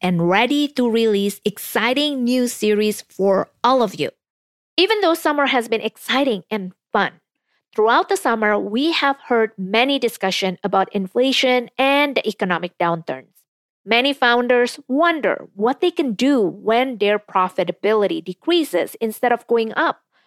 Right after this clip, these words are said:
when their cash burn rate increases,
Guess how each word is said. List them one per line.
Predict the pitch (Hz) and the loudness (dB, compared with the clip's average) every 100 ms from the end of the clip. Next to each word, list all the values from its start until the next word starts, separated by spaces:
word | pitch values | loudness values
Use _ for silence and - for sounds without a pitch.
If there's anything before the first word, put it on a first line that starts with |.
| _ _ | _ _
when | 240 247 233 | 0 0 0
their | 311 320 | 2 2
cash | 320 - 269 277 - | 0 0 0 0 -2
burn | - 254 254 | 0 0 0
rate | 220 190 185 | 0 0 -2
increases, | 233 220 - 254 233 - - - | -6 -6 -6 -6 -6 -8 -14 -16